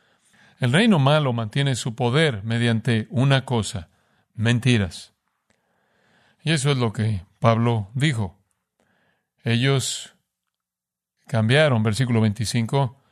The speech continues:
la verdad de Dios por la mentira. El reino malo gana su poder por mentiras.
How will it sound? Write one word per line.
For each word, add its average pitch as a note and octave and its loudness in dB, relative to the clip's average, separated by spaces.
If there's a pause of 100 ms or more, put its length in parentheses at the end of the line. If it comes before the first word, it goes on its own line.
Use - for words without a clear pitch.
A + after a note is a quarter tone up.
(180)
la A2+ -2
verdad G#2+ 2
de D#3 -2
Dios A2+ -4 (560)
por B2 -4
la A#2+ 2
mentira. A2 -2 (1300)
El C#3 0
reino E3 4
malo D#3+ 2
gana E3+ 0
su B2 -6
poder B2+ 0
por A#2 -2
mentiras. A2 -2